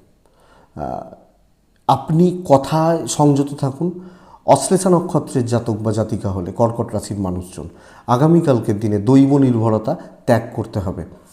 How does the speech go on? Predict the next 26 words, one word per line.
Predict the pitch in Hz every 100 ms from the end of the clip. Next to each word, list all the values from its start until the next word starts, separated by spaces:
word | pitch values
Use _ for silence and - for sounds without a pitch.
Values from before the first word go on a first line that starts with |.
| -
না | 117
হলে | 120 113
কিন্তু | 117 175
সমস্যা | 175 113 101 - 87
রয়েছে। | 82 - - - - - _
নেক্সট | 120 151 - -
রাশি | 123 120
হচ্ছে | 110 101 - 185 - -
সিংহ | - 147 123 101
রাশি। | 90 85 80 - - -
লালই | 110 107 131 175
ব্যবহার | 135 104 104 98
করছেন, | 104 95 - 90
লাল | 98 107 95 85 - - -
এক, | 120 117 95 - - - -
কালকে | 120 113 139 143 - - - _ _ _ _ _ _ 170
মানে | 151 123
বলে | 123 139 156 202
না | 202
যে | 160 170
ফাটিয়ে | - 127 151 143
দেবো | 156 151
একবারে, | 143 147 123 - - - _ _ -
মানে | 120 92 - -
দেখে | 117 143
নেবো, | 113 92